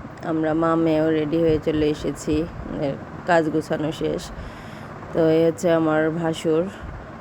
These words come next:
বড় ভাসুর। তো উনি, ও, গত ঈদের আগের দিন এসেছে,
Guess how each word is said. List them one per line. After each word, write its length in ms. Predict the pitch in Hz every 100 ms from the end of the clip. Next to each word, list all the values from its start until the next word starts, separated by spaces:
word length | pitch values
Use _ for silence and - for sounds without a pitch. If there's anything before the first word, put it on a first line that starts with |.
| - - 160
বড় 200 | 160 160
ভাসুর। 420 | 165 160 170 160 -
তো 200 | 160 151
উনি, 360 | 156 156 156 - - - - - -
ও, 440 | 170 165 160 156 156
গত 140 | 175 170 - -
ঈদের 300 | 160 165 156
আগের 360 | 131 160 160 151
দিন 240 | 160 180 202 -
এসেছে, 520 | 180 160 156 - 156